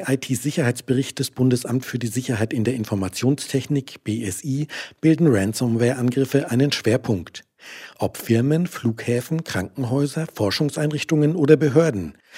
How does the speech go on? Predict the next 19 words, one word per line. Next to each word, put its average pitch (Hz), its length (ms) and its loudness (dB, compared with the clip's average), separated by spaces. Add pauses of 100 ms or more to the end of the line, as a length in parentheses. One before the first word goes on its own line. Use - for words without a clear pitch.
(260)
Weltweit 143 460 2
werden 147 220 0
Fälle 110 340 0
aus 131 140 -2
unterschiedlichsten 120 720 -2
Sektoren 147 480 4
gemeldet. 92 640 -2 (580)
In 98 180 -4
Deutschland 156 560 2
wurden 151 180 4
vor - 160 -8
allem 113 200 0
Angriffe 113 400 0
auf 104 120 -2
Universitäten, 127 880 0
Behörden 110 480 0
und 117 120 -4
Krankenhäuser 107 580 -2
bekannt. 90 560 -8